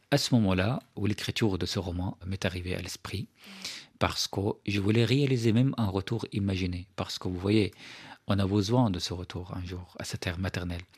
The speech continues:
pour comprendre pourquoi on est parti, pour, euh, revoir, euh, le,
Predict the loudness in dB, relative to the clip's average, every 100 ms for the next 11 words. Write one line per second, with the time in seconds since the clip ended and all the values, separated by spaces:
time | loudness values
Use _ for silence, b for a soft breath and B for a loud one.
0 | -10 -10 -4 0 0 0 -4 -6 -2 -2
1 | -2 -2 -2 -2 -6 -6 -6 -8 -6 -6
2 | -8 -8 -6 -8 -12 B B B B 6
3 | 6 8 8 8 6 0 -2 -2 -4 -4
4 | -4 -4 -6 -6 -8 -8 -8 -8